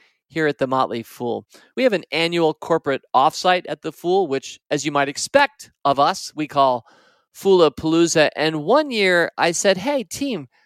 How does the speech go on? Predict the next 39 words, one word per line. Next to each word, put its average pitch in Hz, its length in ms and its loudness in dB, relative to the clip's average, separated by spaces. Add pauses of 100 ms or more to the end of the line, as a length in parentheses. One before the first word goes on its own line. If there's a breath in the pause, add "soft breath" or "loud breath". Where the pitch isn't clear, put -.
(180)
I 170 40 -8
have 233 180 -4
this 214 180 -4
idea. 202 240 2
Let's 220 160 -2
try 220 240 0
this. 180 240 -4
I 175 80 -10
think - 160 -20
this 240 160 -8
would 220 80 -8
be 185 120 -8
fun. 151 500 -2 (500)
I've 170 100 -2
heard 208 180 2
it 196 140 0
works 190 280 0
in 180 100 0
other 185 180 2
contexts." 156 840 -6 (320 soft breath)
And 131 200 -6 (220)
perhaps, 170 280 2
dear 165 220 0
listener, 156 460 -4
you 156 180 0
have 151 140 0
already 143 240 2
done 180 260 0
this 127 300 -8 (280)
yourself. 135 680 0
And 135 220 -6
I 131 100 -2
hope 226 260 2
it 196 140 0
worked 156 280 -2
as 131 140 -6
well 151 180 4
for - 140 -12
you 139 300 -4